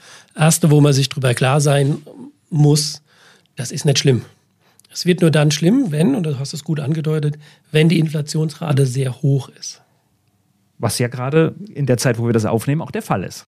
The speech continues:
Speaker 1: Ja, jetzt muss man sagen, es ist ja schon am Runtergehen. Das ist ja ein ständiger Prozess. Also Inflationsraten waren ja rund zehn Prozent in zweiundzwanzig, jetzt sind wir in dreiundzwanzig.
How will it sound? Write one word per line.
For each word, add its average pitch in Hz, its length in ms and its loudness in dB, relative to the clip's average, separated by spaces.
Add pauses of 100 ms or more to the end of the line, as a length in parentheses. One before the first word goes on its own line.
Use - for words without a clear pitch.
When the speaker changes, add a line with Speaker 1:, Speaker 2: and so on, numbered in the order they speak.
(340)
Speaker 1:
Ja, 151 340 -2
jetzt 220 240 0
muss 208 160 -8
man 214 100 -8
sagen, 185 440 0 (180)
es 165 140 -6
ist 226 100 2
ja 240 100 2
schon 208 140 4
am 160 80 2
Runtergehen. 220 520 2 (360)
Das - 120 -20
ist - 20 -20
ja 123 80 -10
ein 120 80 -8
ständiger 170 400 4
Prozess. 156 500 0
Also 147 160 2
Inflationsraten 143 720 2
waren 135 200 2
ja 135 200 2 (520)
rund 170 460 2
zehn 160 240 -4
Prozent 165 560 0
in 165 140 -6
zweiundzwanzig, 170 960 0
jetzt 180 220 -10
sind 143 120 -8
wir 139 80 -6
in 135 80 -4
dreiundzwanzig. 180 960 2